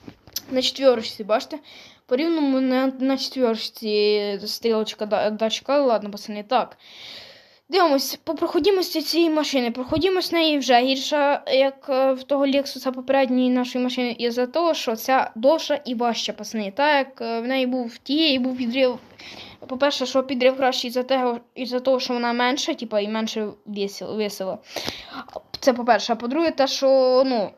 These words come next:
в неї м-, мотор мощніший, але саме головне це те, що мотор, бо то, що, я думаю, від цього нічого не завісить, бо то, що коли ми навішали, я навішав броню, броню, нітро, це все я понавішав на того Лексуса, то він, йому,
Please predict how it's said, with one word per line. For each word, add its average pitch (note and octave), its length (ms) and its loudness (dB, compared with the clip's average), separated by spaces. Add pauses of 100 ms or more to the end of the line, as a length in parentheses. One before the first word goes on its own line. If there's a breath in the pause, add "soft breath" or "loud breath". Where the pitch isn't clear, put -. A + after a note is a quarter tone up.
(160)
в A#3 200 -10
неї C#4 280 0
м-, C4 160 0
мотор C4 480 2 (160)
мощніший, A3 480 -4
але A3 160 0
саме C#4+ 220 -2
головне C#4+ 280 2
це - 160 -10
те, C4+ 80 -2
що C4 120 -8
мотор, C#4 260 0
бо G#3+ 100 -6
то, A3 100 -8
що, A3 220 -4 (180)
я A#3+ 120 -2
думаю, C4 280 0
від B3 140 -4
цього C4 140 -2
нічого C4 260 -2
не A#3+ 60 -4
завісить, G#3 360 -6
бо G#3 60 -6
то, A3 180 -4
що A3+ 180 -6
коли A#3+ 160 -2
ми A#3 100 -2
навішали, A#3 500 0
я A3 160 2
навішав A3+ 380 -4
броню, A3 420 0 (400 loud breath)
броню, D4 640 4
нітро, C#4+ 400 0
це B3+ 140 -8
все C4 160 -4
я C4 80 2
понавішав B3+ 500 -4
на D4+ 100 -2
того B3+ 200 0
Лексуса, G#3+ 460 -6
то A3+ 120 -6
він, B3+ 400 0
йому, A3+ 480 -2